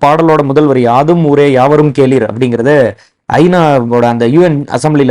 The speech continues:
பேசினாருங்கிறத சொல்லியிருந்தோம். இந்த வ-, வரிக்கான பொருளும் சொல்லிடலாம். அதாவது, ஒரு நீர் வழியில போக, அதாவது ஒரு புனை, ஒரு, ஒரு நதி வந்து அது தன் பாட்டுல ஒரு நீ-, நீர் போயிட்டே இருக்குல்ல, அது போல வாழ்க்கை வந்து அது போல போயிட்டே இருக்கும், விதி வழி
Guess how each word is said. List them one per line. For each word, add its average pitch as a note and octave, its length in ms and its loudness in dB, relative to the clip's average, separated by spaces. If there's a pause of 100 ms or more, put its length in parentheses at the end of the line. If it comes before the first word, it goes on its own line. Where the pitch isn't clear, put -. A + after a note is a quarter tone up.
பேசினாருங்கிறத B2 640 -2 (100)
சொல்லியிருந்தோம். G2+ 340 -4 (340)
இந்த F3 260 2
வ-, - 20 -2
வரிக்கான D#3 640 0
பொருளும் E3+ 400 0
சொல்லிடலாம். G#2 420 -4 (280)
அதாவது, E3 360 0
ஒரு B2+ 400 2
நீர் F#3+ 340 0
வழியில E3 360 2
போக, C3 380 -2
அதாவது C#3 240 0
ஒரு A#2 220 -2
புனை, D3+ 340 -4 (200)
ஒரு, B2 240 -6 (200)
ஒரு C#3 160 -2
நதி E3 240 2
வந்து C3+ 360 0 (520)
அது D3 240 -2
தன் D3 220 -4
பாட்டுல E3+ 360 0
ஒரு E3+ 180 0
நீ-, D#3 220 -2
நீர் D#3+ 280 0
போயிட்டே D#3+ 400 0
இருக்குல்ல, B2 340 -2
அது A2+ 240 -4
போல F3+ 420 -2 (360)
வாழ்க்கை D#3 440 0
வந்து C#3+ 320 0
அது C3+ 160 -2
போல D3+ 220 0
போயிட்டே C3 280 0
இருக்கும், B2+ 280 -2 (100)
விதி C#3+ 300 0
வழி D3 280 0